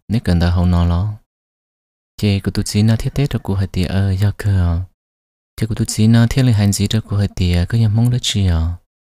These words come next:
Của thiết là khe của sẵn, chê nó thiết lên nông cùng bê.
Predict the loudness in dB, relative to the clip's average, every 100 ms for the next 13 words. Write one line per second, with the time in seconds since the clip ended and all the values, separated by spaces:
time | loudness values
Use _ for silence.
0 | _ _ _ -8 -4 -2 -2 -2 0 -2
1 | -4 0 2 2 0 -2 0 2 2 2
2 | 2 4 2 2 0 2 2 0 -2